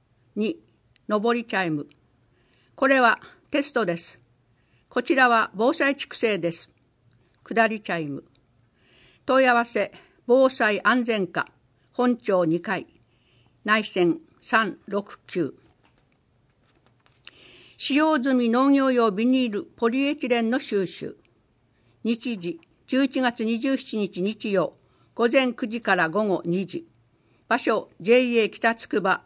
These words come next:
調和カントリーエレベーター。対象地区、全地区。回収対象、リサイクルできないノービ、ノーポリ。費用は一キロ三十円。なお、詳しくは問い合わせてください。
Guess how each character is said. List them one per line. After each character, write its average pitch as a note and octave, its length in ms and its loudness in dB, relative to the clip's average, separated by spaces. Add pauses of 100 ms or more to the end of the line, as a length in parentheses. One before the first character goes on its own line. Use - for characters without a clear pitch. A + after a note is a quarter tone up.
(100)
調 B3+ 200 4
和 A#3 140 4
カ A3+ 140 0
ン A#3+ 60 -4
ト A#3+ 160 -2
リ G#3+ 200 -2
ー - 60 -6
エ G3 60 2
レ A3 120 0
ベ F#3 180 -2
ー - 100 -8
タ - 120 -10
ー。 - 40 -10 (800)
対 C4+ 200 4
象 B3 240 2
地 - 200 -14
区、 - 240 -4 (320)
全 A3 300 0
地 - 180 -14
区。 - 240 -12 (640)
回 B3+ 220 2
収 G#3+ 220 -2
対 G3 200 -2
象、 F3 280 -4 (640)
リ G3+ 120 -4
サ C#4 200 0
イ C#4+ 80 -2
ク B3+ 120 -4
ル A3+ 100 -2
で A3 140 -2
き A3+ 100 -6
な A3+ 160 2
い - 200 -4
ノ G#3+ 380 2
ー - 40 -4
ビ、 G3 360 -6
ノ G3 260 0
ー - 40 -4
ポ - 140 -6
リ。 C3 160 -8 (640)
費 C#4+ 140 0
用 A#3 180 6
は F#3 220 4
一 - 260 -8
キ G3 120 -2
ロ F#3 160 0
三 G#3 280 -2
十 D#3+ 200 -4
円。 C#3 120 -8 (1500)
な A3 160 2
お、 G#3+ 60 2
詳 C4+ 220 4
し - 120 -6
く A#3 140 0
は - 160 4 (320)
問 A#3+ 180 4
い A3+ 40 2
合 G#3+ 80 0
わ G#3+ 100 -2
せ F3 120 -8
て A#3 120 -6
く C#4+ 100 -10
だ F3+ 140 -4
さ D#3 200 -10
い。 - 80 -10